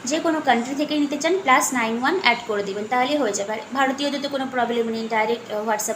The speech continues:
করলেই হয়ে যাবে। আর যদি রিডিং বা হিলিং নিতে চান, তাহলেই আমার সঙ্গে কথা বলবেন। এমনি মানে, "দিদি, হোপোনোপোনো কীভাবে করবো?" সেটা আমি মুখেই বলে দিচ্ছি এখানটাতে, ঠিক আছে? পার্সোনালি ওসব বলার জন্য আপনাকে যোগাযোগ করতে হবে না, ঠিক আছে? এটুকু বুঝে গেছেন?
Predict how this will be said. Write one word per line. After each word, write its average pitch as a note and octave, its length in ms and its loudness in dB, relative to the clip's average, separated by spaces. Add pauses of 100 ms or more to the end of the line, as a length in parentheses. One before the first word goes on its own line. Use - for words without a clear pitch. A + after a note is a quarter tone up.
করলেই G#3+ 220 -4
হয়ে G3+ 140 -2
যাবে। G#3 240 -2 (480)
আর A#3+ 160 4 (140)
যদি C#4 240 0
রিডিং D#4+ 320 0
বা F4 80 4
হিলিং D4 300 0
নিতে D#4 280 -2
চান, E4 320 0
তাহলেই C#4+ 380 2
আমার D#4+ 200 4
সঙ্গে D4+ 260 0
কথা B3+ 220 0
বলবেন। A3+ 380 0 (380)
এমনি F4 380 6
মানে, E4 240 4
"দিদি, D4 260 0
হোপোনোপোনো C#4 720 0
কীভাবে B3 220 0
করবো?" A#3+ 200 -2
সেটা D#4 220 -2
আমি E4+ 120 4
মুখেই D4 300 0
বলে C4+ 200 0
দিচ্ছি A#3 280 0
এখানটাতে, A3+ 420 -4
ঠিক D#4 120 -4
আছে? E4+ 260 0
পার্সোনালি C#4+ 500 0 (280)
ওসব C4 240 -4
বলার A3 260 2
জন্য B3 180 -4
আপনাকে A#3 340 -6 (460)
যোগাযোগ A#3+ 360 2
করতে G3+ 220 -6
হবে G3+ 220 -8
না, G#3 160 -10
ঠিক E4+ 180 -4
আছে? G#4 220 0 (340)
এটুকু C4+ 240 0
বুঝে C#4+ 260 0
গেছেন? D4+ 260 0